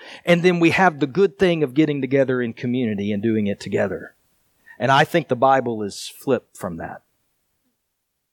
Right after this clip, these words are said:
I think God writes about the people, the body of Christ, the community of the saints.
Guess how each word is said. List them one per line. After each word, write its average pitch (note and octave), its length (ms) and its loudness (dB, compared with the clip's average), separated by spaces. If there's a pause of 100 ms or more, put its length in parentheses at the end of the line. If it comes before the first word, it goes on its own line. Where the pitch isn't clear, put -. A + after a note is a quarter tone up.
(400)
I C#3 120 6
think F3 460 -4
God D#3+ 380 0
writes C#3+ 420 0
about B2+ 460 0
the A#2+ 80 -6
people, D3 520 -6
the G#2 120 -6
body C#3 400 4
of - 140 -2
Christ, C3+ 600 4
the A#2+ 60 -4
community C3+ 580 -2
of A2+ 140 -2
the A2+ 80 -8
saints. - 800 -4